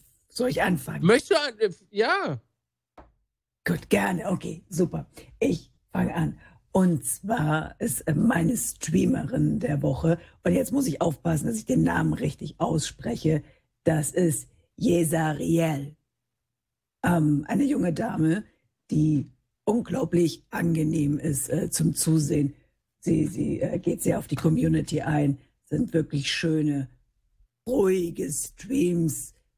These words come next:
Speaker 1: Ähm, ich kann da absolut empfehlen, mal vorbeischauen, mal ein Follow da lassen.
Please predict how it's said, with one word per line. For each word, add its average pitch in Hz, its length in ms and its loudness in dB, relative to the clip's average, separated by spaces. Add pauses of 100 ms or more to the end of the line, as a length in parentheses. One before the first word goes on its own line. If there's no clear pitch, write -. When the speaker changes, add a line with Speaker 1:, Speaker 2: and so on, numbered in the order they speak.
(180)
Speaker 1:
Ähm, 151 480 2 (840)
ich - 200 -6
kann 160 520 2
da 165 140 -2
absolut 160 460 0
empfehlen, 160 680 0 (1000)
mal 165 120 4
vorbeischauen, 170 760 -2
mal 254 120 -8
ein 160 100 -8
Follow 285 400 -4
da 156 200 -2
lassen. 151 600 -2